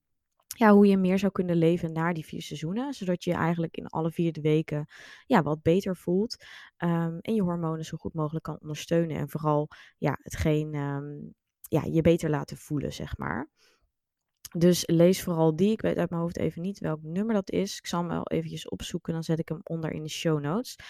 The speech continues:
Dan zou je die eventueel hierna ook kunnen luisteren. Dus, ehm,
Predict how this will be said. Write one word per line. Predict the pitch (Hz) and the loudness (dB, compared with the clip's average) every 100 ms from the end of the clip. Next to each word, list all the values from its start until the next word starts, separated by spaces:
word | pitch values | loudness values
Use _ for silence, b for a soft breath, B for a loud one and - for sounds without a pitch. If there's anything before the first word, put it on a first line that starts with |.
| B B - | B B -6
Dan | 165 | 0
zou | 160 160 | 4 4
je | 160 | 4
die | 156 | 2
eventueel | - 151 - 151 | -2 -4 0 2
hierna | 151 147 147 147 139 - | 2 -2 -2 -4 -4 -2
ook | 151 151 | -2 -2
kunnen | 147 135 | -4 -2
luisteren. | 131 131 143 - 180 269 B B B - | 0 -2 -4 -2 0 0 B B B -8
Dus, | 160 - - | -6 -4 0
ehm, | 156 147 151 151 | 0 0 -2 -8